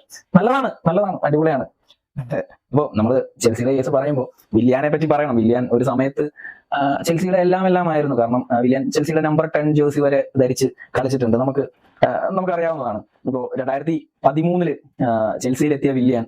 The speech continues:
രണ്ടായിരത്തി ഇരുപത് വരെ ചെൽസിയിൽ തുടരുന്നുണ്ട്. അപ്പൊ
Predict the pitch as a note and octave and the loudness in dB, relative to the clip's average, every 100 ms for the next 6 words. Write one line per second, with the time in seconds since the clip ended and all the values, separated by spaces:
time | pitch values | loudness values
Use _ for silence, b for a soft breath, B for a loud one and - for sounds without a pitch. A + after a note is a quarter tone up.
0 | - A#2 B2 B2 C3+ B2 B2+ C#3 C#3+ C3+ | 0 2 2 2 4 4 4 2 0 -2
1 | - A#2+ A2+ B2+ B2 A#2 A#2 A2 F#2+ - | -4 -4 0 0 2 0 0 0 0 -4
2 | - _ B2 A#2 | -14 _ 2 2